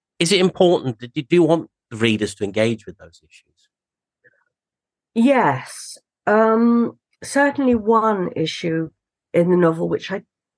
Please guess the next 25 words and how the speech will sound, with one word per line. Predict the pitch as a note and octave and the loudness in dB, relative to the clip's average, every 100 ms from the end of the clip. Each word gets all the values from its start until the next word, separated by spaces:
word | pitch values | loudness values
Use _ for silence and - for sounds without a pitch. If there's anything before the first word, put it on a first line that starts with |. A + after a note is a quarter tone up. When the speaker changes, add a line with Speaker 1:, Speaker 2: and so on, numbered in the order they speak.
| _ _ _ - | _ _ _ -16
Speaker 2:
touched | - A3 A3 - - C#3 | -10 -8 -10 -12 -4 -2
on, | C3 B2+ | 0 0
and | C#3+ D3+ | -2 -4
I | - | -6
think | F3+ A3+ | -6 -4
this | A#3 B3 - | 0 -2 0
sort | C4 A3+ | -2 -2
of | A3 | -2
did | - A3 | -2 -2
come | - G3 | -2 -4
about, | F#3 F3+ F3 - _ _ - | 0 2 2 -2 _ _ 0
mm, | F#3+ D#3+ D3+ | 2 2 0
for | F3 | 0
want | E3+ E3+ | 0 -2
of | |
a | - | -6
better | D#3+ - | -6 -6
word, | C#3+ | -6
organically, | C#3+ E3+ E3+ - C3 G2 - - - - | -4 -2 0 -2 -6 -8 -8 -16 -8 -4
Speaker 1:
Mm-hmm. | D3+ F3+ | 0 2
Speaker 2:
is | G3+ | 0
the | G3+ | 0
character | A3+ A#3+ A3+ A#3+ - F3+ | 0 2 0 -4 -2 -2
of | E3+ | 0
Rusty, | C3 A#2+ - A2+ A2 | -2 -2 -8 -6 -6